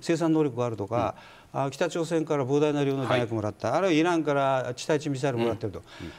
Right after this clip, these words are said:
Speaker 1: で、逆に行くと、ウクライナはなかなかそこまでいかないし、
Speaker 2: はい。
Speaker 1: アメリカが止まってるっていう状況の中において、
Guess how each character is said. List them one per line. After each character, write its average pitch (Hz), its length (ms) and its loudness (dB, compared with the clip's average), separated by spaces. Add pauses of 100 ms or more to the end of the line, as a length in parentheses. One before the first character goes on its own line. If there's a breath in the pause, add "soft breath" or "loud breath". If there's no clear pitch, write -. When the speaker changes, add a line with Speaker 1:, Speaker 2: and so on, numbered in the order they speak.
Speaker 1:
で、 214 300 4
逆 196 240 0
に 214 80 0
行 - 60 -12
く - 60 -20
と、 240 220 4
ウ 190 60 0
ク 190 100 -2
ラ 196 120 4
イ 190 40 0
ナ 185 100 2
は 170 80 2
な 151 120 2
か 151 100 0
な 147 80 0
か 147 80 -2
そ 135 140 -4
こ 147 80 -2
ま 135 100 0
で 120 80 -2
い 110 40 -4
か 113 120 0
な 117 100 0
い 110 60 0
し、 190 140 2
Speaker 2:
は 175 80 0
い。 - 20 2
Speaker 1:
ア - 20 0
メ 165 120 2
リ 151 40 -2
カ 156 60 2
が 147 100 2
止 147 80 -4
ま 131 120 -2
っ - 20 -6
て 139 100 -4
る 127 60 0
っ - 20 -2
て 123 120 -4
い - 20 2
う 120 40 0
状 175 120 2
況 190 120 0
の 196 100 0
中 208 180 0
に 208 80 0
お 202 100 2
い 196 60 -2
て、 262 300 -2